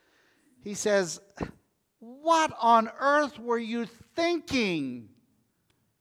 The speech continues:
by passing her off as your wife, as your sister and not your wife?" That's what he said. And Abraham said, "I was afraid.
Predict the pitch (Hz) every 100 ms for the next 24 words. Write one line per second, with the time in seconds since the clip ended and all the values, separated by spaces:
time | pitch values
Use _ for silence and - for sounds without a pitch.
0 | _ 196 202 147 - 254 285 - 294 254
1 | 254 247 220 269 277 262 214 226 196 233
2 | 254 247 262 294 339 202 - _ - 196
3 | 208 220 - 330 - - 208 220 247 285
4 | 254 294 330 370 427 185 _ _ _ _
5 | _ _ _ _ _ _ 190 226 285 -
6 | 392 427 180 _ _ _ _ _ _ _
7 | _ _ _ _ _ _ _ _ _ _
8 | _ _ _ _ 131 147 185 185 160 147
9 | 208 165 - 175 247 320 170 113